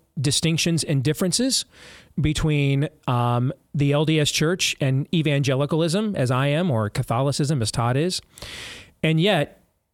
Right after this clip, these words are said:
anything, any institution, anything that would dare to inspire people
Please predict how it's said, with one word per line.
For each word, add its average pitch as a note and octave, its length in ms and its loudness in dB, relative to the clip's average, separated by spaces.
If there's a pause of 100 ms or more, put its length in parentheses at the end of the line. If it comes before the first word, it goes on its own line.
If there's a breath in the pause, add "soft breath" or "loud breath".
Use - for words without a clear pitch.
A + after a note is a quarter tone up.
(320)
anything, G#3 800 2
any C4 320 2
institution, E3+ 880 0 (460)
anything F3 380 0 (1600)
that D3 260 0
would D3 520 0 (840)
dare G3+ 300 2
to A3 260 0
inspire F3 800 0
people A2+ 580 -2